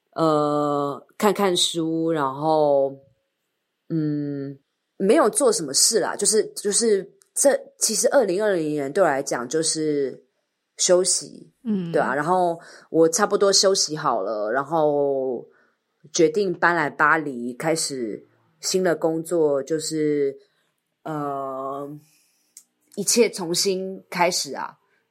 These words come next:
Speaker 2: 嗯。
Speaker 1: 嗯。
Speaker 2: 那其实还蛮好的，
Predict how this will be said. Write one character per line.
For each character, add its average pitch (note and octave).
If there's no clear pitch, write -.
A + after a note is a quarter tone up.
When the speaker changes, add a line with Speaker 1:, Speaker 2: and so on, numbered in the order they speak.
Speaker 2:
嗯。 G3+
Speaker 1:
嗯。 D3
Speaker 2:
那 B3+
其 -
实 D#4
还 F#3+
蛮 F3+
好 F3+
的， C3+